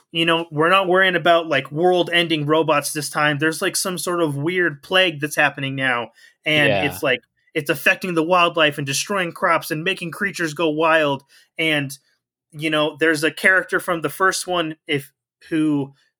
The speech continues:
Speaker 1: turns out to be, like, a self-serving piece of shit, and he's making a return on this one. And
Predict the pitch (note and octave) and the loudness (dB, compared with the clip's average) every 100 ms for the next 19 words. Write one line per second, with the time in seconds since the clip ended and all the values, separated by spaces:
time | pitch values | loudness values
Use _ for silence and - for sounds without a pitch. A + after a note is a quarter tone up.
0 | - G3 F#3 F#3 F3+ F3+ E3 F3+ F3 D#3 | -4 -2 0 2 0 0 -4 -2 0 0
1 | C#3 D3+ D3+ G3+ F3 - F#3+ F3 D#3+ - | 0 -2 0 2 0 0 0 -2 -6 -8
2 | F#3+ E3 - F#3+ F3+ D#3 C#3+ F3 F3+ G3 | -6 -4 0 2 2 0 -4 -4 -4 -2
3 | F#3+ F#3 D#3 C#3+ G3+ G#3 F#3+ F#3 F3+ E3+ | 0 0 0 -2 0 2 2 -2 -6 -6
4 | F3+ F3 E3 C#3+ - - - C#3+ C3+ C3 | -6 -4 -4 -10 -20 -12 -2 2 4 2
5 | B2 | -2